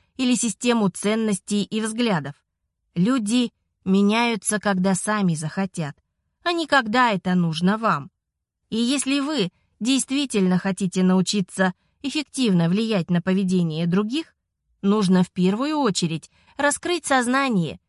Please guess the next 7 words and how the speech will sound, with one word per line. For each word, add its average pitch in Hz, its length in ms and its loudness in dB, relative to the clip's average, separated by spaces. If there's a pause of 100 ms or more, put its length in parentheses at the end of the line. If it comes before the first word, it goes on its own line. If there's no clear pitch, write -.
(160)
и 240 100 -2
понять 240 680 0 (260)
их 247 260 0
точку 214 400 -2
зрения. 190 540 -2 (760)
Мысли 277 680 0 (200)
стратегически. 190 1080 -2